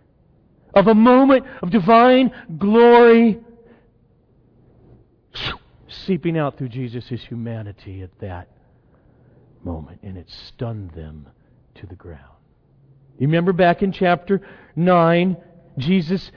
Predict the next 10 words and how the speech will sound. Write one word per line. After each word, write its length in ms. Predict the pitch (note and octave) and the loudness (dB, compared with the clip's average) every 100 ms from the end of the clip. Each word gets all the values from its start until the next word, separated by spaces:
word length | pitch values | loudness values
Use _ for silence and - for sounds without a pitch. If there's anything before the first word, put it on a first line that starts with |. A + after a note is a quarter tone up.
| _ | _
was 180 | F#3+ - - | -4 -4 -8
praying, 880 | - G3+ G#3+ G#3+ G#3+ A3 A#3+ G3 - - _ _ _ _ _ _ _ _ _ _ _ _ _ _ _ _ _ - | -10 0 2 4 4 2 2 -2 -6 -20 _ _ _ _ _ _ _ _ _ _ _ _ _ _ _ _ _ -12
and 80 | B2 | -8
the 80 | |
appearance 480 | B2+ - F3+ F#3 F3 | -8 -4 -2 -2 -4
of 80 | D#3 | -8
his 140 | D3+ - - | -10 -12 -4
face 320 | E3 D#3+ - | -2 -2 -6
was 160 | C#3+ C#3 | -10 -4
altered, 560 | C#3+ C#3+ - G2 F2 | 0 -2 -4 -18 -20